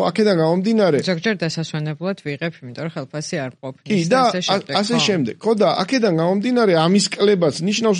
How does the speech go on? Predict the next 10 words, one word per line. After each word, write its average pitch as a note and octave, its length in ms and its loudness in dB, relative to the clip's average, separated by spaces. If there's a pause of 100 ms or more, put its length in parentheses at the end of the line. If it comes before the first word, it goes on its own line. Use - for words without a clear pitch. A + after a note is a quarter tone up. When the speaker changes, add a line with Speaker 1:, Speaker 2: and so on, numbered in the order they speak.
Speaker 1:
რომ D3 60 4 (100)
მოთხოვნა F3 480 2
ამ C3 160 2
სამომხმარებლო D3 680 0 (100)
სესხებზეც B2+ 480 -4
არის C3 320 0
მნიშვნელოვნად B2 640 0
შემცირებული. - 560 -10 (480)
და C4 120 2 (120)
S A3+ 160 2